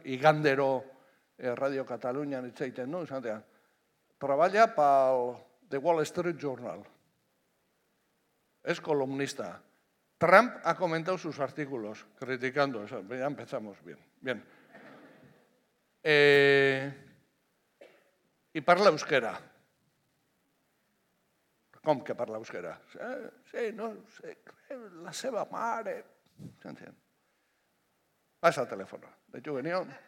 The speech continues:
"Apa, Jon, egunon, pam, pam, pam. Hola, eta horrela, eta ba, es que nere euskera maila ez da ona."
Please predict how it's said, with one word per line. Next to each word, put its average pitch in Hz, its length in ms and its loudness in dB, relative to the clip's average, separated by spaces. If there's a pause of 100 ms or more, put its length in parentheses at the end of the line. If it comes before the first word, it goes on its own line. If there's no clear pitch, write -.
(240)
"Apa, 175 260 0
Jon, 156 260 0
egunon, 170 480 -4
pam, - 180 -12
pam, - 200 -12
pam. - 260 -10 (140)
Hola, 170 180 -6
eta 165 140 -8
horrela, 165 340 -8
eta 160 160 -10
ba, 202 240 -10
es 185 300 -16
que 156 140 -12
nere 202 200 -8
euskera 180 400 -4
maila 175 340 -2
ez 156 100 -8
da 151 100 0
ona." 185 420 -2